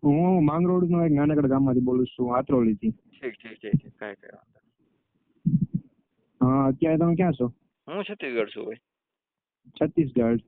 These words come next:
Speaker 2: હા.
Speaker 1: હા, ક્યાં તો ક્યાં એરપોર્ટ કે મેટ્રો એવું કઈ?
Speaker 2: નહીં, નહીં, નહીં, અહીંયા, અ, માઇ-, માઇન્સ, અ, વિભાગ છે ને અહીંયા છું. જે
Speaker 1: એવું છે.
Speaker 2: લો-, લોખંડને ખાણા આવે ને એમાં.
Speaker 1: હા, હારું, હારું.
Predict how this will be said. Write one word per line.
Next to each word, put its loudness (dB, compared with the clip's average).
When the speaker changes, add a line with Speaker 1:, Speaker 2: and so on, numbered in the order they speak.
Speaker 2:
હા. -12
Speaker 1:
હા, 2
ક્યાં 0
તો 0
ક્યાં 0
એરપોર્ટ 0
કે 0
મેટ્રો 0
એવું 2
કઈ? 2
Speaker 2:
નહીં, -8
નહીં, -12
નહીં, -8
અહીંયા, -6
અ, -6
માઇ-, -6
માઇન્સ, -8
અ, 0
વિભાગ -2
છે -16
ને -14
અહીંયા -8
છું. -14
જે -20
Speaker 1:
એવું 4
છે. 0
Speaker 2:
લો-, 0
લોખંડને -6
ખાણા -10
આવે -6
ને -8
એમાં. -16
Speaker 1:
હા, 2
હારું, 2
હારું. 2